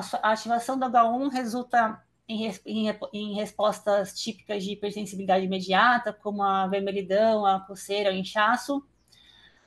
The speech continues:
A ativação de H dois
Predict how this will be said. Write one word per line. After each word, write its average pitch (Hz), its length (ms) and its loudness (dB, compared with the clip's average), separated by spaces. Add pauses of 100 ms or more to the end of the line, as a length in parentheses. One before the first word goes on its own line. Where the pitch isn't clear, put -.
(160)
A 190 680 6
ativação 233 500 4
de 220 80 2
H 214 180 6
dois 196 680 0